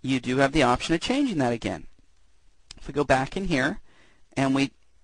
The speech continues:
check this box, allow multiple. Now, you, a lot of times you see this on sites, maybe job search sites, where you may be selecting multiple things. Like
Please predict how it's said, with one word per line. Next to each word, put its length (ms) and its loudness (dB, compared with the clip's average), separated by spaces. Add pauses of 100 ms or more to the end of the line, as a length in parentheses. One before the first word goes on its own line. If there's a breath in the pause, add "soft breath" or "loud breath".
(360)
check 320 4
this 180 0
box, 400 4
allow 360 4
multiple. 640 -2 (360 soft breath)
Now, 180 2
you, 140 -4
a 20 -12
lot 160 10
of 100 2
times 200 2
you 60 -4
see 180 0
this 220 0
on 220 2
sites, 480 2 (220)
maybe 200 -2
job 360 4
search 300 -2
sites, 500 0 (560 soft breath)
where 440 2
you 360 -4 (200)
may 200 2
be 100 -2
selecting 580 0
multiple 440 -2
things. 420 -6
Like 180 -4